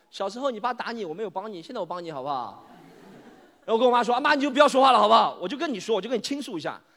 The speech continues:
不管你懂不懂，我跟你倾诉。是这样。”我最近和一个老外做生意，然后被一个老外坑了。那个老外说什么，‘Yours mine, mine's also mine’，对不对？然后‘He just don't trust me, lie to everybody’，他就骗我，你知道，骗你儿子。然后他把我生意都抢走了，kick me out of business。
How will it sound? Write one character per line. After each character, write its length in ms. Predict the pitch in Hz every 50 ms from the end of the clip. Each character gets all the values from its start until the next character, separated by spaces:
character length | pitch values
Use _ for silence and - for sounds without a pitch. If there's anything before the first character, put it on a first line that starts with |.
| _ _ _
不 60 | - 302
管 120 | 311 294
你 40 | 233
懂 120 | 220 202
不 60 | 202
懂， 100 | 247 220
我 60 | 165 147
跟 100 | 202 180
你 40 |
倾 200 | 156 - 175 190
诉。 200 | 180 - 147 - -
是 120 | _ - 214
这 100 | - 233
样。” 140 | 196 113 - - _ _ _ _ _
我 80 | -
最 160 | 170 - 254 247
近 160 | 196 233 202
和 100 | 175 196
一 60 | 202
个 80 | 196 202
老 100 | 139 135
外 120 | 160 170
做 140 | 165 185 165
生 180 | 156 180 185
意， 80 | 185 165
然 100 | 143 139
后 60 | 160
被 100 | 160 180
一 20 | 165
个 60 | 170
老 120 | 156 123
外 120 | 131 135 131
坑 160 | - 165 170
了。 140 | 170 135 -
那 80 | 143 180
个 60 | 180
老 100 | 165 135
外 120 | 139 156 156
说 180 | - 170 165
什 100 | 147 156
么， 80 | 147 147
‘Yours 340 | 151 160 151 151 156 160 131
mine, 380 | 147 160 156 151 147 139 135
mine's 200 | 135 139 147 151
also 280 | 135 151 147 139 151 143
mine’， 320 | 143 151 147 139 139 135 131 _ _ _ _ _ _ _ _ _ _ _ _
对 20 |
不 60 | - 208
对？ 80 | 226 202
然 180 | 185 196 233
后 100 | 254 262
‘He 100 | 262 277
just 160 | 254 269 247
don't 140 | 185 247 247
trust 260 | 226 - 240 247 233
me, 140 | 214 202 180
lie 180 | 180 190 240 240
to 120 | 214 214
everybody’， 440 | 170 170 170 165 165 151 139 131 117 - _ _ _ _
他 80 | -
就 80 | 247 311
骗 240 | 226 - 349 381 370 330
我， 120 | 247 214
你 60 | 208 196
知 60 | 226
道， 80 | 214
骗 240 | - - - 392 320
你 60 | 247
儿 160 | 190 196 202 220
子。 80 | 226 190 - - - _ _
然 120 | - 233 277
后 20 |
他 60 | 294
把 100 | 294 269
我 60 | 247
生 160 | 240 - 311 311
意 60 | 294
都 100 | 240 269
抢 240 | - - 190 226 269
走 120 | 247 214 180
了， 80 | 190
kick 180 | 185 - 269 214
me 140 | 240 233 226
out 80 | 226 214
of 80 | 208
business。 340 | 196 226 196 185 180 143 -